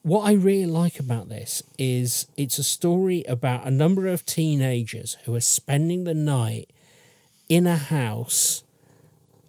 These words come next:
away from their parents who've gone out. And this is the time when we all, like, get into Ouija board stories and stuff.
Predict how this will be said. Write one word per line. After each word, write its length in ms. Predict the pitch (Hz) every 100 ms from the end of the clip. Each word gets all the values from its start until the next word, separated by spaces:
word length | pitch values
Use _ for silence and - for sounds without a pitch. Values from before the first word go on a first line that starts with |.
| -
away 420 | 143 143 160 185
from 360 | - 190 175
their 460 | 160 151 143 135 135
parents 600 | - - 143 123 113 -
who've 220 | 135 123
gone 240 | 120 127 113
out. 360 | 110 101 107 - _ - _ _ -
And 260 | 143 143 143
this 240 | 185 -
is 120 | 220
the 120 | - 175
time 440 | - 147 131 123
when 360 | 123 123 120 117
we 180 | 123 127
all, 280 | 143 139
like, 380 | 131 123 123 -
get 180 | - 131
into 680 | 117 131 127 131 117 120 117
Ouija 340 | 117 120 120 120
board 300 | 120 117 120
stories 460 | - 120 113 110
and 100 | 120
stuff. 300 | - 117 110